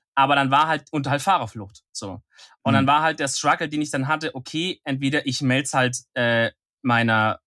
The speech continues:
Speaker 1: Versicherung, weil es ja Vollkasko. Und, ähm, ja, und man lässt halt reparieren und gut. Aber dann wär ich halt in meiner, äh, in meiner Schadensfreiheitsklasse da wieder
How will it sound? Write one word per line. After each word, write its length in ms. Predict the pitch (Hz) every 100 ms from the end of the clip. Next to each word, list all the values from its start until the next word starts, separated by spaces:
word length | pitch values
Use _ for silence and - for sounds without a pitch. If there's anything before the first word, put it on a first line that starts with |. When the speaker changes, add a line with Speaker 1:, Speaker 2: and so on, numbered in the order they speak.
| _ -
Speaker 1:
Versicherung, 440 | 120 123 143 165
weil 60 | 131
es 80 | 104
ja 80 |
Vollkasko. 720 | 104 123 151 175 - 190 202 - _ _ _ _ _ _
Und, 320 | 123 117 110 120
ähm, 380 | 113 110 104 107
ja, 140 | 123
und 100 | 123
man 100 | 113
lässt 160 | 120 -
halt 160 | 117
reparieren 560 | 117 110 113 123 170 185
und 120 | 120
gut. 320 | 139 214 - - _ _ _ _ _ -
Aber 240 | 135 151
dann 140 | 135
wär 80 | 127
ich 140 | 143 151
halt 160 | 139
in 100 | 135
meiner, 440 | 123 120 117 117 - -
äh, 360 | 117 113 110 117
in 160 | 135
meiner 240 | 120 117 117
Schadensfreiheitsklasse 1040 | - 135 131 - 147 160 131 - 113 127
da 160 | 113 107
wieder 380 | 110 104 107